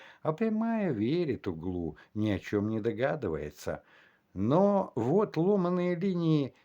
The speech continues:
как набралось их много, стали они между собой пересекаться.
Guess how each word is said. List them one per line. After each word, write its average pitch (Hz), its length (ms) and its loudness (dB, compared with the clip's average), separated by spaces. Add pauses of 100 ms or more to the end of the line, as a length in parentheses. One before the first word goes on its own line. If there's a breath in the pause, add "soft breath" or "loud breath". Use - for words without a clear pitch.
(260 soft breath)
как 185 340 2
набралось 156 720 0
их - 180 -2
много, 104 540 2
стали 196 360 0
они 170 220 0
между 147 380 2
собой 147 520 0 (160)
пересекаться. 160 960 0